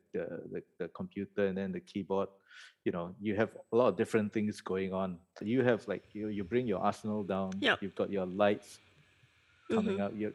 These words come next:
Speaker 1: everything is being triggered here and there. I mean, was
Speaker 2: Mm-hmm.
Speaker 1: that a thing that you really wanted to do?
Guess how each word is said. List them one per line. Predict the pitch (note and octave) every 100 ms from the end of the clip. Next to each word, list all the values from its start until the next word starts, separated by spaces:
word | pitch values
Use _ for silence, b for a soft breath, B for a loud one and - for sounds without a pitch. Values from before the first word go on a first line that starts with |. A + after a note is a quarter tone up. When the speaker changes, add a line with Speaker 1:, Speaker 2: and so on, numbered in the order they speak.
| -
Speaker 1:
everything | G#2+ G#2 B2
is | G2+
being | - G#2+ G2+
triggered | - G2+ A2
here | G2+ F#2+
and | E2+
there. | F#2 - B -
I |
mean, | C3 B2+
was | B2
Speaker 2:
Mm-hmm. | E3
Speaker 1:
that | B2
a |
thing | - C#3+ E3
that | B2+
you | A#2+ A2
really | A2 C3
wanted | C3 A2 G#2+ A#2 C3 - - -
to | G2
do? | F2+ A2 C3